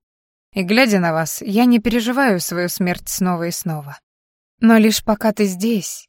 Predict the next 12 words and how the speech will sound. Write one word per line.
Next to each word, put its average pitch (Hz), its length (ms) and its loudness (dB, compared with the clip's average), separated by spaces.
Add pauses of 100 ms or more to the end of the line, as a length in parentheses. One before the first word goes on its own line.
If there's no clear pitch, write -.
(220)
протянула 185 500 -2
девушка 202 460 -2
и 185 40 0
заметила. 165 640 -8 (540)
"Ты 254 120 -2
почти 254 440 -2
что 254 320 0
умер 214 420 0
там. 147 360 -12 (520)
Я 214 220 2
могла 196 340 2
тебя 190 320 0